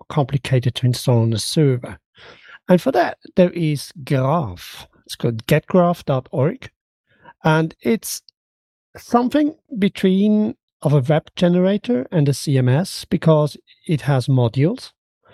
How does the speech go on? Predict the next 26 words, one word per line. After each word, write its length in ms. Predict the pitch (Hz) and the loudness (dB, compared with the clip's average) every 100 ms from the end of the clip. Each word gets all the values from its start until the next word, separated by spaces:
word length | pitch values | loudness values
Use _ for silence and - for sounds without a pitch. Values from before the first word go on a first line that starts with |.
| - - - | -20 -20 -4
and 260 | 196 156 143 | 2 2 2
you 80 | 185 | 0
can 180 | - 233 | 0 2
install, 640 | 180 170 - 156 160 185 - | 2 0 0 2 2 -2 -4
in 140 | 175 | -4
fact, 440 | - 175 156 - - | 0 2 2 0 -6
a 200 | 120 123 | -4 -2
admin 460 | - 131 - 156 131 | -2 -2 2 2 2
module 520 | 120 131 143 170 196 _ - | 0 -2 0 0 -2 _ -2
which 260 | 139 - | -2 0
allows 320 | 123 117 123 | 0 2 2
you 140 | 143 127 | 0 -2
to 240 | - 123 | 0 -2
use 380 | 113 113 110 101 | 0 -2 -4 -2
it 100 | 117 | 0
like 200 | 113 117 | 2 2
a 40 | |
normal 280 | 120 117 113 | 0 0 -2
C 200 | - 123 | -2 0
M 100 | 110 | 2
S, 240 | 123 - - _ - - | 2 0 -8 _ -8 2
but 180 | 165 | 2
you 60 | 151 | 4
don't 260 | 143 127 123 | 0 0 -2
need 340 | 127 131 131 - | 0 2 2 -2
to. 360 | - - 147 | -8 -12 -14